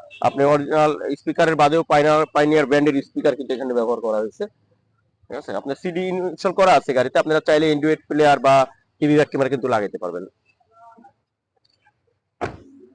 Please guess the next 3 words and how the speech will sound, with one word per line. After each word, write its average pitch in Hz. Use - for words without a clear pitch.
দেখেন, -
মাশাআল্লাহ, 90
অনেক 160